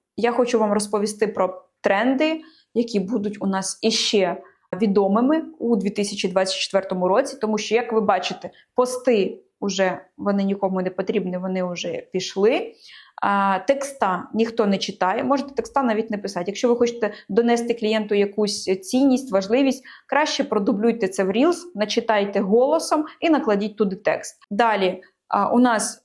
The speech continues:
епоха Тіктока, епоха коротких відео Reels, Shorts, ем, епоха відеоконтенту, епоха вірального маркетингу, де чіпляється око, де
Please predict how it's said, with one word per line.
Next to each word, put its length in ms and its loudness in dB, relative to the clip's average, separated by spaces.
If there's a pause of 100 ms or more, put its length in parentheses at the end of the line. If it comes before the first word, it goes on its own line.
(160)
епоха 480 2
Тіктока, 760 0 (120)
епоха 400 0
коротких 1040 -2
відео 360 4
Reels, 480 2 (260)
Shorts, 680 0 (460)
ем, 720 0 (840)
епоха 840 0
відеоконтенту, 1400 2 (220)
епоха 380 2
вірального 500 2
маркетингу, 840 0 (260)
де 180 4
чіпляється 720 0
око, 580 2 (260)
де 480 0